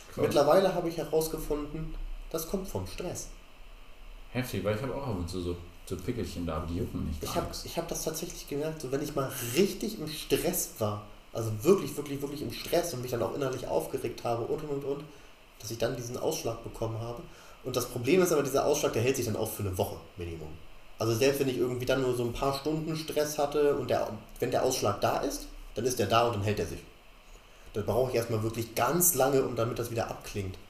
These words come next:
Speaker 2: Das einzig Angenehme daraus ist, es ist nicht der normale Alltagsstress, der das auslöst. Also ich hab ja sonst so sehr viel, St-, eigentlich, eigentlich auch schon viel Stressfaktoren hier, ähm,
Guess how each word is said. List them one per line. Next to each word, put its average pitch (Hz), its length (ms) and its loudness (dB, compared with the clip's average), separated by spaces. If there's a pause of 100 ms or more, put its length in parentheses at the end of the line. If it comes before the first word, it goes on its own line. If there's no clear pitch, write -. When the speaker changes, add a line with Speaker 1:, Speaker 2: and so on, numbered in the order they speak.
(1300)
Speaker 2:
Das 117 120 2
einzig 156 460 2
Angenehme 185 560 6
daraus 160 440 6
ist, - 500 4 (280)
es 131 120 2
ist 135 160 4
nicht 151 260 0
der 131 140 8
normale 127 380 4
Alltagsstress, 107 840 -4 (360)
der 107 80 2
das 92 140 0
auslöst. 95 580 -4 (420)
Also 104 180 0
ich 104 100 -2
hab 117 120 -2
ja 104 220 6
sonst 110 320 0
so 110 120 0
sehr 113 280 4
viel, 147 320 -2
St-, - 240 -6
eigentlich, 120 380 0
eigentlich 135 220 2
auch 131 100 2
schon 113 140 -4
viel 127 180 -6
Stressfaktoren 113 1080 0
hier, 107 500 -2
ähm, 104 260 -2